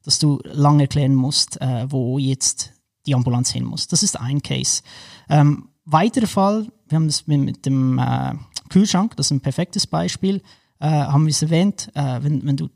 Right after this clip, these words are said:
technische Fragen hast zu einem Gerät, Anwendungsanfragen können auch sein, oder wenn, wenn du irgendwie, äh, äh, ein Gerät einsetzen möchtest, muss ja nicht sein, dass etwas kaputt ist. Kann ja auch sein, „Hey, ich hab das Gerät, ein Grill oder was auch immer gekauft.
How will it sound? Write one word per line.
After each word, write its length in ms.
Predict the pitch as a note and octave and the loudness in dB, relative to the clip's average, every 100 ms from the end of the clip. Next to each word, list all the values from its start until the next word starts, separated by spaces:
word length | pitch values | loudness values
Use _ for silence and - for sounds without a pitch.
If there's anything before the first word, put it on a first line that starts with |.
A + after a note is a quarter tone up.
| - | -6
technische 440 | F3+ - G#3 - | -2 2 2 2
Fragen 400 | - E3 D3+ D#3+ | 0 0 0 0
hast 240 | C#3 C3 - | 0 0 -2
zu 80 | A#2+ | -2
einem 200 | A#2+ A#2 | -2 -2
Gerät, 560 | A#2+ D3 D#3+ C3 - - _ _ - | -2 0 0 0 -6 -20 _ _ -2
Anwendungsanfragen 1400 | D3 F3 E3+ E3+ E3+ - D3+ E3+ - B2+ B2+ B2+ C3 C3 | 4 6 6 4 2 2 0 -2 0 -2 -2 -4 -6 -2
können 240 | C#3 C3 | -2 0
auch 180 | D3 D#3 | 0 0
sein, 260 | - B2 C3 | -2 0 0
oder 220 | D3+ D3+ | -2 -4
wenn, 240 | - - | -4 -6
wenn 200 | B2+ B2+ | -4 -4
du 120 | C3 C3 | -4 -2
irgendwie, 460 | C3+ C#3 C3 B2+ | 0 0 -2 -2
äh, 240 | - - C#3+ _ - - - _ - | -4 -4 -6 _ -20 -20 -20 _ -6
äh, 540 | B2 A2+ - - F#2 - - | -4 -4 -6 -10 -12 -10 -10
ein 440 | - - D#3+ C#3 C3+ | -12 -10 -6 -4 0
Gerät 440 | C#3+ D#3 E3 - - | 2 2 0 -4 -6
einsetzen 640 | C3+ G3 G3+ G#3 - A#3+ | 0 2 2 0 2 2
möchtest, 320 | D#3 B2+ D#3 | 2 0 0
muss 140 | D#3+ C#3 | 2 2
ja 60 | |
nicht 140 | C#3 - | 0 0
sein, 120 | F#3 | -2
dass 120 | E3 | -2
etwas 240 | D#3 D#3 - | -4 -4 -6
kaputt 320 | C3 B3+ - | -6 -6 -6
ist. 180 | - - | -6 -2
Kann 140 | D3+ | -2
ja 80 | C#3+ | -2
auch 80 | D#3+ | -2
sein, 260 | E3+ D#3 | -2 -2
„Hey, 180 | D3+ E3 | -2 -2
ich 200 | - F3 | -4 -4
hab 140 | D#3 - | -6 -4
das 240 | C#3+ - | -4 -2
Gerät, 340 | D#3 E3+ F3 | 0 0 -2
ein 120 | D3 D3 | -2 0
Grill 260 | E3 G3+ | 2 2
oder 160 | D#3+ D3+ | 0 0
was 180 | D#3+ D3+ | 0 0
auch 120 | - | 2
immer 200 | F#3+ E3 | 2 2
gekauft. 520 | D3+ - G3+ - | -2 -2 -2 -4